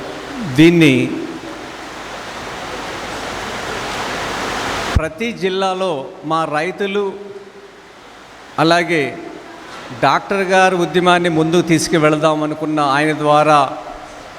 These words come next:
మేలు జరిగిన మీలాంటి వాళ్ళు కలిస్తే, నేను ప్రతి జిల్లాలో డాక్టర్ గారితో పాటు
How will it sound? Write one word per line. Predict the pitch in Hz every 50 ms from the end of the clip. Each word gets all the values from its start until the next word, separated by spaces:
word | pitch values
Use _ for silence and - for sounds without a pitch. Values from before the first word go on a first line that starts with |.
| - - - - - - 143
మేలు | 143 147 160 175 190 202 202 196
జరిగిన | 165 190 185 180 - 170 170 160 147 120 104 - - - - - - - - 151
మీలాంటి | 143 151 170 180 180 175 170 165 170 - 175
వాళ్ళు | 160 151 151 151 151 147 143 135 - -
కలిస్తే, | 143 135 151 170 165 165 - - 180 156 127 120 117 120 - - - - - - - 143
నేను | 135 135 147 156 170 175 175 165 151 139 131 - - - - -
ప్రతి | 147 156 147 - 220 208
జిల్లాలో | 160 180 180 170 170 165 160 156 147 131 117 101 104 113 113
డాక్టర్ | 135 139 143 - 156 156
గారితో | 147 151 156 156 - 156 143
పాటు | 151 151 143 143 135 - 147 131